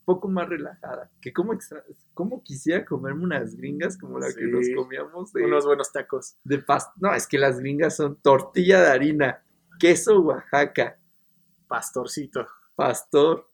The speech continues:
Speaker 2: Uy, sí. Que yo prefiero más los de suadero. O, o tacos.
Speaker 1: O
Speaker 2: En lugar,
Speaker 1: tacos.
Speaker 2: en lugar de gringa, tacos.
Speaker 1: Los gr-, no, a mí, a mí sí me gustan un buen las gringas, ¿eh?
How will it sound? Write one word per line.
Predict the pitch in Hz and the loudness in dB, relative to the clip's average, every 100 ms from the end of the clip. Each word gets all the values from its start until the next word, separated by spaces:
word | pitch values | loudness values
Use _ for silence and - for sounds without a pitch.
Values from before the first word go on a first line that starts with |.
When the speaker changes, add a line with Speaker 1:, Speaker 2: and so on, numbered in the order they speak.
| - | 0
Speaker 2:
Uy, | 135 135 | 2 2
sí. | 131 131 - _ | 0 -6 -6 _
Que | - 185 | 4 4
yo | 277 | 6
prefiero | 277 254 220 | 2 4 6
más | 196 | 6
los | 196 | 4
de | 147 | 2
suadero. | 131 120 117 107 - _ _ _ _ | 0 -2 -2 -4 -10 _ _ _ _
O, | 151 170 143 | 0 6 6
o | 135 | 4
tacos. | 151 - 113 - _ | -2 -2 -8 -10 _
Speaker 1:
O | 156 | -4
Speaker 2:
En | 135 | 4
lugar, | 143 170 | 6 6
Speaker 1:
tacos. | 165 | 6
Speaker 2:
en | 175 | 6
lugar | 185 226 | 6 10
de | 185 | 8
gringa, | 156 143 131 | 8 0 -2
tacos. | 117 - - | -6 -14 -16
Speaker 1:
Los | 143 143 135 | 0 4 4
gr-, | 131 | 2
no, | 165 180 165 | -2 -2 0
a | 135 | 0
mí, | 143 175 | -2 0
a | 190 | 0
mí | 196 | 0
sí | 202 240 | -2 -2
me | 196 | 0
gustan | 151 196 175 | 0 0 -2
un | 151 | -4
buen | 151 | -4
las | 143 113 | -4 -6
gringas, | 110 127 131 - - | -10 -14 -18 -16 -16
¿eh? | - | -18